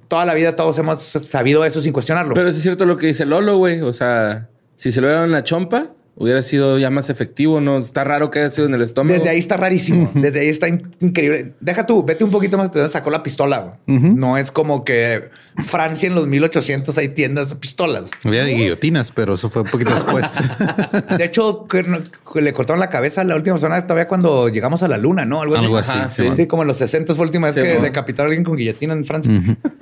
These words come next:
Speaker 2: <laughs> La verga, güey. Hinches franceses.
Speaker 1: Y entonces, toda la historia esta romantizada, ¿no?
Speaker 3: Nadie dio el balazo, güey.
Speaker 1: Una persona, sí.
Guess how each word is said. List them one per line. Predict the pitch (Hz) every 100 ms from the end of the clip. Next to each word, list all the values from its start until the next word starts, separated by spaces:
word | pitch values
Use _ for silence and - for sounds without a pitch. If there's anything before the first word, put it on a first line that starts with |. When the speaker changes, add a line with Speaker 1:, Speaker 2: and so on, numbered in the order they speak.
| 339 -
Speaker 2:
<laughs> | - 262 - - -
La | 151 - 120
verga, | 98 - 95 104
güey. | 107 113
Hinches | 113 113 127 120
franceses. | 110 101 95 101 110 - - - _ _ _ - _
Speaker 1:
Y | 180
entonces, | 185 180 208 180 - -
toda | 190 214
la | 220
historia | 185 190 196
esta | 190 202 202
romantizada, | 180 165 147 131 175 160
¿no? | 127 104
Speaker 3:
Nadie | 117
dio | 123
el | 120
balazo, | 117 113 123 -
güey. | 131 117 - - _ _ _ _ _ _ _ _
Speaker 1:
Una | 147 151 147
persona, | 143 127
sí. | 123